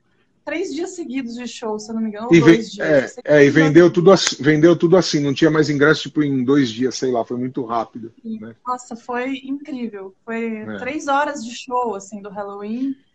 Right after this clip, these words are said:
Speaker 1: É... Eu não me lembro se eram três dias, se era sexta, sábado e domingo, ou se era o sábado e domingo, mas eu consegui comprar o sábado e o domingo. Foi um dos
Speaker 2: Eu sei.
Speaker 1: melhores shows.
Speaker 2: É, o lugar é, o lugar é demais, né?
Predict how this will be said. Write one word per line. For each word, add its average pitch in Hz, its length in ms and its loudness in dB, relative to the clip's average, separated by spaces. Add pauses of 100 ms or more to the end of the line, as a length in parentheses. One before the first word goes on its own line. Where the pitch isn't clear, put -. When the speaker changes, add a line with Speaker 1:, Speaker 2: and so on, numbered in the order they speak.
(480)
Speaker 1:
É... 202 840 -8 (800)
Eu 233 80 -10
não 247 100 -8
me 262 120 -2
lembro 277 220 -4
se - 120 -16
eram 294 220 -6
três 349 380 -8
dias, 269 380 -6
se 254 100 -12
era 240 140 -6
sexta, 262 520 -10
sábado 240 540 -8
e 233 100 -8
domingo, 233 580 -6
ou 285 60 -8
se - 160 -12
era 262 200 -6
o 262 60 -12
sábado 254 640 -8
e 226 40 -20
domingo, 233 340 -10
mas 202 160 -16
eu 220 80 -8
consegui 277 320 -8
comprar 262 460 -4
o 262 40 -12
sábado 240 540 -12 (140)
e 240 80 -16
o 254 80 -16
domingo. 208 560 -8 (760)
Foi 262 340 -6
um 381 40 -12
dos 359 40 -6
Speaker 2:
Eu - 80 -4
sei. 277 80 -4
Speaker 1:
melhores 294 380 -2
shows. 277 380 -8 (160)
Speaker 2:
É, 165 320 10
o 156 100 10
lugar 175 320 10
é, 240 120 6
o 180 60 8
lugar 180 320 8
é 226 80 8
demais, 151 480 2
né? 135 260 -4